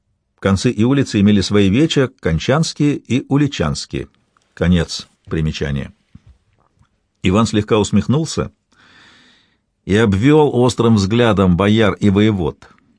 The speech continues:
Они молчали, не решаясь сказать что-либо.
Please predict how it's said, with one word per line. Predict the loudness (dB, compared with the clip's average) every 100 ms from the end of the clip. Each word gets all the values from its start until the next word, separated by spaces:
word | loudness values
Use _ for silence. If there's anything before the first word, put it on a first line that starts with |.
| _ _ _ _ _ _ _ _ -2
Они | 2
молчали, | 4 2 2 0 2
не | 2 0
решаясь | 0 0 -2
сказать | 0 0 0 -2
что-либо. | -4 -6 -6